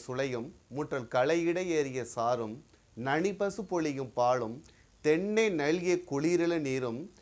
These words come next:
இனியன என்பேன், எனினும் தமிழை என்னுயிர் என்பேன்." இப்பொழுது இந்த வகுப்புல நம்ம காண இருப்பது என்னன்னு பார்த்தோம்னா,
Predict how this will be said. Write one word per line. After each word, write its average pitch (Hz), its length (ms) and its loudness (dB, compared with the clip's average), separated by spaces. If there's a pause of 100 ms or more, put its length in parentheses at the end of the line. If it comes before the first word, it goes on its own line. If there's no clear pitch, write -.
(160)
இனியன 156 480 0
என்பேன், 117 640 -4
எனினும் 147 520 -4
தமிழை 135 520 -2
என்னுயிர் 117 460 -4
என்பேன்." 92 400 -8 (1300)
இப்பொழுது 190 680 0
இந்த 160 200 -2
வகுப்புல 160 240 0
நம்ம 165 200 0
காண 156 320 0
இருப்பது 147 340 -2
என்னன்னு 139 60 -4
பார்த்தோம்னா, 131 640 -6